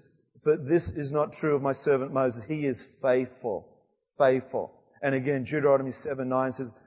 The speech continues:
uh, "Now therefore that the Lord your God is God, he is a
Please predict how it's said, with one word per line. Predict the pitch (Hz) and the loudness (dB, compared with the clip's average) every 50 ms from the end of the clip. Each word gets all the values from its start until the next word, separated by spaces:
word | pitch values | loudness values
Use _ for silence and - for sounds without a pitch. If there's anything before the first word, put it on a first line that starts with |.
| _ - - - | _ -20 -10 -6
uh, | 156 147 170 | -4 -4 -4
"Now | 190 139 139 147 147 151 160 - | -4 -2 0 0 2 2 0 0
therefore | 135 127 117 143 151 156 147 - - - 139 131 135 139 131 123 | -2 0 2 6 6 6 6 4 2 2 2 2 2 2 0 0
that | 139 139 131 | -2 0 0
the | 131 135 | 0 2
Lord | 139 147 147 139 127 | 4 4 4 4 2
your | 143 135 | 0 -2
God | 123 139 139 135 131 | 2 2 4 4 2
is | 131 117 | 0 -2
God, | 110 - 147 135 131 127 120 - | -2 2 4 4 4 2 0 -4
he | 160 156 151 151 143 | -6 -4 -2 -2 -2
is | 135 127 - - - _ _ | -2 -2 -4 -8 -16 _ _
a | - | -16